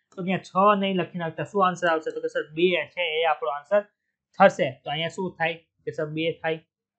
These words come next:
નેક્સ્ટ ક્વેશ્ચન જોઈએ. અસ્થિ સુશિરતા એટલે કે ઓસ્ટિયોપોરોસિસ માટે સાચું વિધાન કયું છે? તો કે સર, તે ચેતા સ્નાયુ સંધાનને અસર કરે છે, જેના લીધે થાક, નબળાઈ, કંકાલ સ્નાયુનો પક્ષઘાત થાય છે.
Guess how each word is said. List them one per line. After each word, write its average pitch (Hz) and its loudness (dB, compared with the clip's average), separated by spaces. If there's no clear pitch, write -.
નેક્સ્ટ 165 2
ક્વેશ્ચન 170 -2
જોઈએ. 170 2
અસ્થિ 208 4
સુશિરતા 214 4
એટલે 202 4
કે 202 -4
ઓસ્ટિયોપોરોસિસ 208 2
માટે 202 2
સાચું 190 4
વિધાન 190 0
કયું 196 -4
છે? 175 -2
તો - -16
કે 175 -20
સર, 196 0
તે 202 -2
ચેતા 180 2
સ્નાયુ 202 6
સંધાનને 196 4
અસર 214 2
કરે 208 4
છે, 202 -2
જેના 180 2
લીધે 185 -2
થાક, 185 2
નબળાઈ, 180 -4
કંકાલ 180 -2
સ્નાયુનો 185 -2
પક્ષઘાત 185 4
થાય 165 0
છે. 131 -12